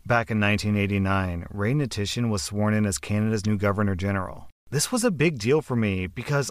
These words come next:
I was best friends with his son, so my mom and I got invited to the inaugural gala in Ottawa. We flew down in a Gulfstream, and we would be staying in Rideau Hall, the Governor General's official residence.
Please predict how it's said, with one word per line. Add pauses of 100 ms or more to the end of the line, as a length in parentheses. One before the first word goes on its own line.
I
was
best
friends
with
his
son,
so
my
mom
and
I
got
invited
to
the
inaugural
gala
in
Ottawa. (280)
We
flew
down
in
a
Gulfstream, (100)
and
we
would
be
staying
in
Rideau
Hall,
the
Governor
General's
official
residence.